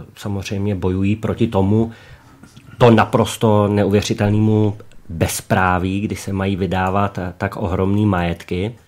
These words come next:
tak, eh, já nechci ani moc, eh, zatím dávat, eh,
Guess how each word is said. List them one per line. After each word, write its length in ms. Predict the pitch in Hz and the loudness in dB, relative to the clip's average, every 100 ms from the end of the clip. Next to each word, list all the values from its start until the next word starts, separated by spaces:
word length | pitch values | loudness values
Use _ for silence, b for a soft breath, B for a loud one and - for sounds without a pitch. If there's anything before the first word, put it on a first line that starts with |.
| - | -2
tak, 400 | 120 107 104 113 | 2 4 2 0
eh, 80 | 113 110 107 107 104 B B B B - | 2 4 4 2 0 B B B B -10
já 360 | 123 107 101 | 0 2 4
nechci 720 | 104 104 101 85 110 104 104 101 - - | 2 0 -2 -2 0 0 0 -4 -10 -4
ani 420 | 101 101 101 104 | -2 0 -2 -2
moc, 380 | 104 101 - 104 | 0 -2 -4 -4
eh, 40 | 98 95 95 95 95 | -4 -2 -4 -6 -6
zatím 400 | 95 90 104 101 | -6 -4 -2 -2
dávat, 560 | 95 92 92 92 92 | 0 -2 -2 -2 -4
eh, 80 | - | -12